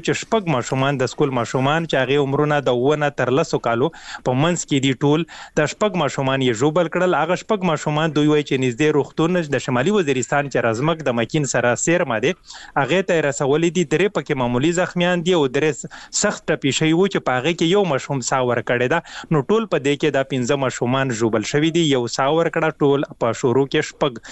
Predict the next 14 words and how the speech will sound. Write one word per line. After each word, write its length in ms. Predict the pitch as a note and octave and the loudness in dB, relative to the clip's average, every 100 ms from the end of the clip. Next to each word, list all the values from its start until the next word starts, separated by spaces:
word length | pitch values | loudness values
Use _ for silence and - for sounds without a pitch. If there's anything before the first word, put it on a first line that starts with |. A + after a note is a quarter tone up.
| - - C3 | -12 -2 -2
ماشومان 420 | - B2+ A#2+ A2 | 0 0 0 0
ژوبل 240 | A2+ A2 F#2+ | 0 0 0
شوي 240 | B2+ A2 G#2+ | -2 0 2
وو. 100 | G#2+ | 2
اه، 880 | G2+ - - - - - C#3+ C3+ C#3+ | 0 -8 -10 -10 -14 -2 0 2 0
د 80 | C#3+ | 0
هغې 240 | C#3 E3+ F3+ | 0 2 2
وروسته 320 | G3 - G3 | 0 -2 -2
د 160 | E3+ D3 | 0 -2
مکین 320 | C#3 F#3+ E3 | -2 -2 -2
سیمې 260 | F3 E3 - | -2 -2 0
خلکو 300 | E3+ F3 F3+ E3 | -2 0 2 2
د 120 | D#3 B2+ | 0 0
ماسپښین 480 | - C#3 - E3 | -2 -2 0 0